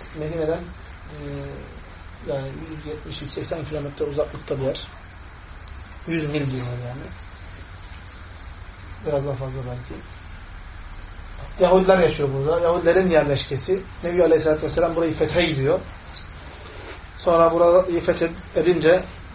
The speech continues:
Yahudilerle ne yapıyor? Bir anlaşmaya varıyor. Ticari bir anlaşmaya varıyor. Nedir o ticari anlaşma? Oradaki tarlalardan çıkan ürünler Yahudiler tarafından işlenilecek, biçilecek,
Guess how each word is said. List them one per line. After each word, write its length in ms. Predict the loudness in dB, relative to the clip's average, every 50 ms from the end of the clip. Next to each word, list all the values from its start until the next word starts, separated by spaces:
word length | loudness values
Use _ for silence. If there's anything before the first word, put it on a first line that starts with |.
| -10 0 4
Yahudilerle 540 | 4 6 6 6 6 6 8 8 8 8 8
ne 40 | 8
yapıyor? 220 | 8 8 8 6
Bir 80 | 6 6
anlaşmaya 480 | 6 4 4 4 4 6 6 6 6
varıyor. 200 | 6 4 2 0 -6 -6
Ticari 340 | -2 4 6 6 6 6 6
bir 80 | 4 0
anlaşmaya 400 | -2 -2 -4 -4 -6 -6 -8 -8
varıyor. 320 | -8 -8 -8 -8 -8 -8 -10 -10 -12 -12 -12 -12 -12 -12 -12 -14 -14 -14 -14 -12 -12 -10 -10 -10 -10 -4 2
Nedir 160 | 4 6 8 8
o 100 | 6 6
ticari 440 | 6 8 8 8 8 8 4 2 0 -8 -12 -14 -16 -16 -14 -14 -14 -14 -14 -14 -14 -8 0 2
anlaşma? 580 | 4 4 4 2 0 0 2 4 4 4 2 0 -6 -12 -14 -14 -14 -14 -14 -12 -12 -12 -12 -12 -10 -10 -12 -12 -12 -2 2 4
Oradaki 520 | 6 8 8 6 6 6 6 4 4 4 -2 -10 -14 -16 -14 -14 -14 -14 -14 -14 -16 -16 -16 -16 -16 -16 -16 -16 -16 -16 -16 -16 -16 -10 2 6
tarlalardan 580 | 8 8 8 8 6 6 6 6 6 4 2 0
çıkan 280 | -2 -4 -4 -4 0 2
ürünler 400 | 4 4 4 4 6 6 4 4 4 -2 -8 -12 -14 -14 -14 -14 -14 -14 -14 -16 -16 -16 -16 -16 -16 -16 -16 -16 -16 -16 -16 -16 -16 -14 -14 -12 -2 4
Yahudiler 400 | 6 8 8 8 8 8 6 6
tarafından 420 | 6 4 2 2 0 -2 -2 -4 -4 -4 -4 -4
işlenilecek, 680 | -2 0 0 0 0 2 4 4 4 4 4 2 0 -4 -12 -12 -14 -14 -14 -14 -14 -14 -14 -14 -16 -16 -10 -4
biçilecek, 680 | 0 0 2 4 6 6 6 8 6 4 4 2 -4 -10